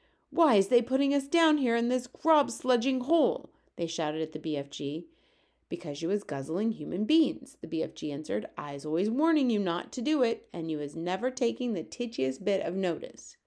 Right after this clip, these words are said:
"In that case," the flesh lump eater bellowed,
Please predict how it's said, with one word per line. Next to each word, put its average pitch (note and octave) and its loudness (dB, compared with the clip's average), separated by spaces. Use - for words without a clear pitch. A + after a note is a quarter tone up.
"In F3 -6
that G3+ 0
case," - -14
the E3 -8
flesh D#3+ -4
lump D#3+ -6
eater D#3 -4
bellowed, D3+ -4